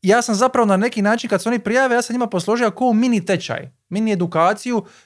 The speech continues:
kroz sedam dana koji hodim na nekom putu, gdje on njima doslovno objašnjava sve ove stvari o kojima pričam. Kako slažeš sekvencu, pa funnel, pa lead magnete, pa uzimaš pažnju, pa kako napraviti bolju ponudu, kako pisati taj copy, sve je to živo.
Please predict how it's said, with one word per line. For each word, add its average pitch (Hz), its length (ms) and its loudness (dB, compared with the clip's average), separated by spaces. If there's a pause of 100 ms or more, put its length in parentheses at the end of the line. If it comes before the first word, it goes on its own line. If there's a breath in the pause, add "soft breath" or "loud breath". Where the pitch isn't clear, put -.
kroz 160 220 -2
sedam 196 280 0
dana 202 300 2
koji 170 120 -2
hodim 180 240 -4
na 175 60 0
nekom 180 280 -4
putu, 196 300 -8
gdje 185 160 0
on 190 60 0
njima 185 180 0
doslovno 175 360 0
objašnjava 170 480 0
sve 175 120 -6
ove 160 80 -2
stvari 156 220 -2
o - 20 -4
kojima 131 220 -4
pričam. 127 340 -4 (240 loud breath)
Kako 139 280 0
slažeš 135 380 0
sekvencu, 135 500 -2
pa 131 160 0
funnel, 131 380 -2
pa 131 140 -2
lead 131 140 0
magnete, 127 420 -2
pa 127 120 -8
uzimaš 131 360 -2
pažnju, 127 420 0
pa 127 160 2 (220 loud breath)
kako 147 240 -2
napraviti 143 340 0
bolju 135 220 0
ponudu, 131 340 0
kako 143 240 0
pisati 143 340 -4
taj 131 180 0
copy, 135 300 -4
sve 190 200 -2
je 175 80 0
to 160 140 -2
živo. 123 400 -4